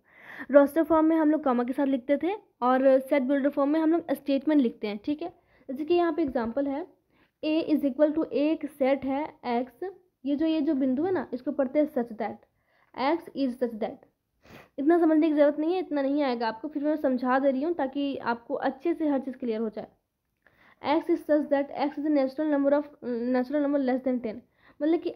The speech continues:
X एक element है और वो X क्या है, Natural number है less than ten, मतलब कि दस से नीचे तक आपको जो है natural number लिखना है, तो इसको तो हम लिख सकते हैं set बिल्डर फॉर्म में, है ना?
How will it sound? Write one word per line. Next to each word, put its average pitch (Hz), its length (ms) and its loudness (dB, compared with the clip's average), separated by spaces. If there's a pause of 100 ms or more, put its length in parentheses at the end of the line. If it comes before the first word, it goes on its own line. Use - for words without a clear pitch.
(120)
X 302 300 -2
एक 302 240 -2
element 247 500 0
है 285 260 -4 (720)
और 285 120 4
वो 311 120 6 (160)
X 294 220 -8
क्या 311 140 0
है, 370 200 -2
Natural 302 520 2
number 302 280 4
है 330 180 0
less 277 360 2
than 277 180 2 (100)
ten, 220 180 -6
मतलब 262 300 -2
कि 330 120 -2 (300)
दस 294 360 2
से 339 100 2
नीचे 294 380 0 (100)
तक 302 180 -2
आपको 247 280 -4
जो 294 120 -2
है 302 60 2
natural 285 480 0
number 254 220 2
लिखना 226 340 -4
है, 214 100 -10 (500)
तो 339 60 2
इसको 339 160 0
तो 392 120 0
हम 381 80 2
लिख 381 160 0
सकते 381 180 0
हैं 392 80 0
set 359 180 0
बिल्डर 311 220 -2
फॉर्म 320 200 0
में, 330 80 -6
है - 160 2
ना? - 140 -6